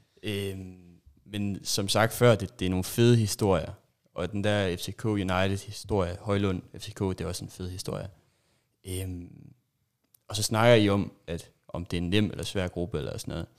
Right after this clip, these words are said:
Altså, F C K har kun tabt i Parken Champions League én gang, og det var mod Real Madrid, tror jeg.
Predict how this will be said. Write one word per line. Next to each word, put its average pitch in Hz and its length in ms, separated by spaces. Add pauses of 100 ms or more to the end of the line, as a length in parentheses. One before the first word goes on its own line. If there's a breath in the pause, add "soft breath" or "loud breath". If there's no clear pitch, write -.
(380)
Altså, 82 180
F - 40
C - 100
K - 60
har 117 180
kun 101 180
tabt - 400 (340)
i 110 100
Parken 98 480 (100)
Champions - 240
League 92 260
én - 20
gang, 85 220
og - 60
det - 20
var 95 60
mod 92 140
Real 90 100
Madrid, 85 300 (380)
tror - 100
jeg. - 100